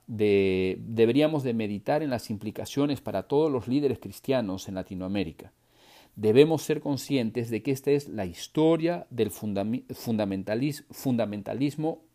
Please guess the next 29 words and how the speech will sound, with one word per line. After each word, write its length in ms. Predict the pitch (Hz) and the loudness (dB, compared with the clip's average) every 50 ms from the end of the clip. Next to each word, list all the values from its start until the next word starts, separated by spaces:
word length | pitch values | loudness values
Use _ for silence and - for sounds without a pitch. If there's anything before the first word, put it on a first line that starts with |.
| _ - | _ -10
ah, 400 | - 104 95 87 85 87 87 - - | -6 -4 -4 -2 -4 -4 -6 -6 -6
norteamericano, 1040 | 123 117 120 117 - - 110 101 101 95 92 90 - 135 127 120 98 82 78 85 - _ _ _ - - - - - | -2 -2 -2 -2 -2 -4 -6 -4 -4 -4 -6 -2 2 2 2 2 0 -4 -8 -12 -16 _ _ _ -20 -20 -20 -8 -4
no 400 | 127 135 135 147 160 185 196 180 | -2 2 6 6 6 6 4 2
la 140 | 151 120 | 0 0
historia 760 | 107 101 - - - - 170 185 170 120 98 90 87 87 - - | 0 -2 -6 -10 -4 0 2 2 2 2 -2 -4 -6 -8 -12 -12
de 180 | 107 101 104 | -6 -4 -4
Latinoamérica. 920 | 92 92 90 - 95 92 90 92 101 107 107 90 80 76 - - - - _ _ _ _ _ _ _ _ - | -2 -4 -6 -6 -8 -8 -6 -4 -4 -2 -2 -2 -4 -8 -14 -16 -20 -20 _ _ _ _ _ _ _ _ -8
Así 260 | - - - - 160 | -6 -6 -2 -2 -2
que 140 | 156 - 185 | 2 2 4
debemos 380 | 165 139 147 170 190 185 147 - | 4 6 4 4 0 -2 -4 -4
ser 240 | - 160 160 165 | -2 -2 -2 -2
conscientes 760 | - 151 139 131 123 - - 131 113 98 95 90 - 127 131 123 | -2 -4 -4 -4 -4 -4 -2 -2 -2 -2 -2 -2 -2 -4 -2 0
de 100 | 113 104 | -2 0
nuestra 440 | 107 117 117 110 - - 110 107 | 0 -2 -4 -4 -6 -6 -6 -6
realidad 560 | 98 98 92 87 90 92 95 107 127 160 - _ _ - - - - - - _ - - | -6 -6 -6 -6 -4 -2 0 0 0 0 -2 _ _ -20 -20 -20 -20 -20 -20 _ 0 2
y 80 | 139 123 | 2 4
no 480 | 131 139 147 165 208 226 220 220 226 - - | 4 4 2 2 2 0 -2 -2 -6 -8 -12
simplemente 960 | - - - - 170 185 190 175 - 156 147 156 170 175 151 127 - 135 131 | -12 -10 -6 -2 0 0 0 0 0 0 0 2 2 0 0 -2 0 2 2
buscar 600 | 139 131 123 113 - - - 156 156 165 175 - - | 2 2 -2 -4 -4 -6 -4 -2 -2 -2 -2 -4 -2
perpetuar 800 | - 123 113 107 - - 110 98 - - 147 151 165 160 - _ _ - | 0 0 0 -2 -6 -6 -6 -6 -2 2 2 2 2 2 -2 _ _ -4
una 300 | 156 147 156 156 143 123 | -2 -2 0 0 0 0
herencia 720 | 127 139 160 170 147 123 - - - 123 131 151 - _ _ _ _ _ | 2 2 2 2 2 0 -2 -2 -2 -2 -2 -2 -6 _ _ _ _ _
y 120 | - 104 101 | -8 -6 -2
lucha 560 | 113 147 180 180 - - - 127 156 180 - _ _ _ _ _ _ _ - | 2 2 2 2 2 -2 -6 -6 -6 -6 -10 _ _ _ _ _ _ _ -6
que 120 | - 107 | -4 -2
no 220 | 107 113 113 117 113 | 0 0 0 0 -2
es 160 | 107 - - | -4 -4 -6
la 120 | 95 92 | -8 -8
nuestra. 440 | 87 82 73 - - - - - - | -6 -8 -10 -10 -14 -20 -20 -20 -20